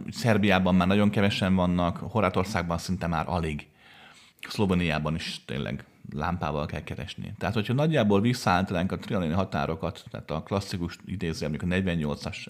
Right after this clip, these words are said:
Magyarország határait, akkor lenne itt mondjuk tizenhárom millió magyar ebben a Magyarországban, és lenne kb. kétszer annyi nem magyar. <laughs> Lenne kávé. Igen, nagyjából majdnem kétszer annyi.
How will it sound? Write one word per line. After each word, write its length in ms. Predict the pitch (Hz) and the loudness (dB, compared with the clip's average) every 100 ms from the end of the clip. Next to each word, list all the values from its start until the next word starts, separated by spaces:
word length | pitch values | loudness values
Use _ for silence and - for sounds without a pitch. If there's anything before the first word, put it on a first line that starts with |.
| - | -12
Magyarország 720 | - 101 104 95 107 90 95 | -6 -2 -2 -2 -4 -6 -6
határait, 600 | 104 104 92 110 139 - _ _ - | -6 -4 -2 -2 -4 -8 _ _ -12
akkor 220 | 95 123 | -4 0
lenne 280 | 160 107 95 | 2 2 2
itt 120 | 92 | 0
mondjuk 200 | 101 - | -2 0
tizenhárom 520 | 110 87 90 85 87 | 0 0 0 2 4
millió 300 | 92 90 80 | 4 4 2
magyar 340 | 85 71 98 120 - | 0 -2 -4 -6 -8
ebben 220 | 95 95 | -10 -4
a 160 | 85 92 | -4 -4
Magyarországban, 720 | 104 98 90 90 - 110 135 139 - - - - | -4 -2 -2 -4 -4 -4 -4 -6 -10 -20 -20 -12
és 60 | |
lenne 240 | - 123 95 | -2 2 2
kb. 260 | 92 85 | 2 2
kétszer 340 | 85 92 - 85 | 0 -2 -4 -2
annyi 140 | 78 | 0
nem 160 | 76 73 | 0 0
magyar. 340 | 76 78 73 - | -2 -4 -6 -6
<laughs> 60 | - - 104 - 101 - - - - - - | -6 -4 -4 -6 -16 -16 -20 -18 -18 -20 -6
Lenne 320 | 90 87 80 | 0 2 2
kávé. 500 | - 78 78 76 92 - _ | 0 0 0 -2 -6 -10 _
Igen, 240 | 76 71 | -6 -4
nagyjából 500 | 85 80 - - 78 | -2 -4 -6 -8 -4
majdnem 280 | 92 90 76 | -4 -2 -6
kétszer 400 | - 60 - 67 | -8 -10 -8 -6
annyi. 220 | 76 73 | -6 -6